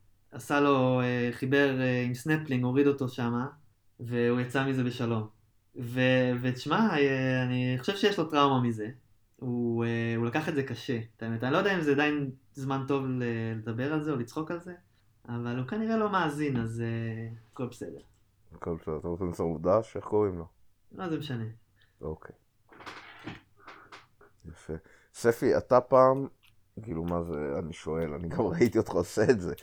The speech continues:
Speaker 2: האם אי פעם נכנסת במישהו במהלך הגלישה, ועשית כמעשה בנימין נתניהו ולא טרחת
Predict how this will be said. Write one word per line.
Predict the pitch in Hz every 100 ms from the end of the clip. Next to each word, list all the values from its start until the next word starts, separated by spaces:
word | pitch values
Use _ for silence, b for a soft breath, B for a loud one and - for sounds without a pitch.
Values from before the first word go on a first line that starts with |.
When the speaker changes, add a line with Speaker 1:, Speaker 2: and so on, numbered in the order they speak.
| B B B 113
Speaker 2:
האם | 107 139 135
אי | 139 -
פעם | 101 131 131 - b b b
נכנסת | - 160 - 107 104 117 - 131
במישהו | 135 107 95 113 117 107 123 139 - _ - -
במהלך | 131 87 127 113 -
הגלישה, | 127 110 95 - 110 120 - b b b b b
ועשית | 104 107 95 98 80 - - - 87 - 117
כמעשה | 127 110 104 95 113
בנימין | 107 110 95 113 131
נתניהו | 123 95 104 101 110 120
ולא | 92 90 113
טרחת | 107 117 123 - -